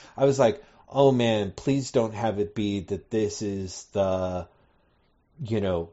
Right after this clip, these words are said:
that what we're seeing is in fact the final adventure of the crew, and then we're gonna flash forward to a bunch of people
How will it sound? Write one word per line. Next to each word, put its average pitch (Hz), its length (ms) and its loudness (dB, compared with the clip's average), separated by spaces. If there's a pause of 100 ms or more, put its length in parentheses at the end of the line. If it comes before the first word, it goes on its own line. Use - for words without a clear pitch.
that 110 140 -2
what 117 200 0
we're 117 120 -2
seeing 120 360 -2
is 101 180 -4
in 104 100 -2
fact 104 320 -2
the 104 100 -6
final 110 480 0
adventure 101 520 -2
of 87 160 -8
the 104 80 0
crew, 120 580 4
and 104 200 -6
then 107 220 -2
we're 101 120 -2
gonna 101 240 -2
flash 104 440 -6
forward 113 600 0
to 107 160 -2
a 95 40 0
bunch 104 280 -4
of 90 140 -10
people 120 640 -2